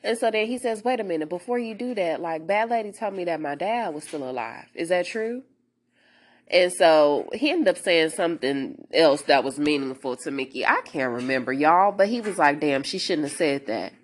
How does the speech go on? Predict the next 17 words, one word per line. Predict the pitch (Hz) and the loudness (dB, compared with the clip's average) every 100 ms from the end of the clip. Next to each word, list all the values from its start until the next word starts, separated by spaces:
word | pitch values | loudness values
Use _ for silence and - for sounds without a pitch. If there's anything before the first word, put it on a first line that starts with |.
| _ | _
and | - 147 | 0 4
rolled | 151 143 143 | 6 6 2
the | 135 | -2
window | 143 135 92 92 | 0 0 0 -2
up. | - 73 - - - - | -2 -4 -6 -20 -20 -6
And | 240 277 | -2 6
so | 294 | 8
he | 320 | 8
was | 302 294 | 4 4
like, | 302 | 2
"What | 294 349 392 | 2 2 4
you | 381 | 4
mean?" | 415 480 466 254 147 107 - - - - _ _ _ _ _ _ | 8 8 8 6 2 0 -10 -20 -20 -20 _ _ _ _ _ _
It | 110 107 113 | -16 -12 -10
might | 107 139 208 247 | -6 0 0 2
mean | 240 240 240 240 | 2 2 0 -2
that | 208 180 175 165 - | 2 4 4 4 2